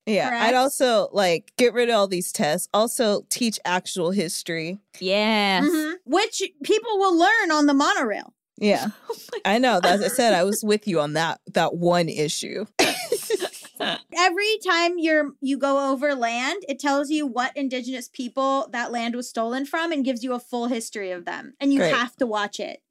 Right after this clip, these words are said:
Speaker 2: You
Speaker 1: Love
Speaker 2: can't
Speaker 1: this.
Speaker 2: blink. You can't sleep. You can't look away.
Speaker 1: I'm off again. <laughs>
Speaker 3: What, Gabby?
Speaker 2: <laughs>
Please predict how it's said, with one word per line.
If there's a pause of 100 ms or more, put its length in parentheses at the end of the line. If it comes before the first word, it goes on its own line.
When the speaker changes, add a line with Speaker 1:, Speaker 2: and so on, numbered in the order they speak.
(160)
Speaker 2:
You
Speaker 1:
Love
Speaker 2:
can't
Speaker 1:
this.
Speaker 2:
blink.
You
can't
sleep.
You
can't
look
away.
Speaker 1:
I'm
off
again.
<laughs>
Speaker 3:
What, (400)
Gabby?
Speaker 2:
<laughs>